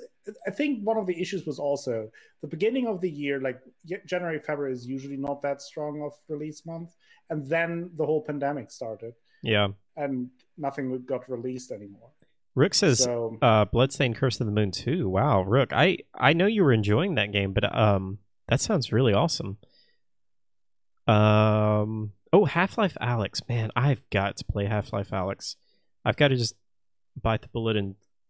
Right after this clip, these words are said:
Speaker 2: set up V R again. Such a pain to set up, but <laughs> I need to play that.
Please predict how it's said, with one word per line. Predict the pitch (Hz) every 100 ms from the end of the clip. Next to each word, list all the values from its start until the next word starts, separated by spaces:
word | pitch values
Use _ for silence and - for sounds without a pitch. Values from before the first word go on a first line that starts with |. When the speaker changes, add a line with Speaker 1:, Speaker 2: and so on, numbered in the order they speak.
| _
Speaker 2:
set | - 131 117
up | - -
V | - - 120 113
R | 110 107 104
again. | 101 107 107 104 104 _ _ _ -
Such | - -
a |
pain | - 117 104
to |
set | 101 117 104
up, | 95 -
but | 104 - - _
<laughs> | _ _ -
I | 131
need | 147 170
to | 170 185
play | 147 127
that. | 107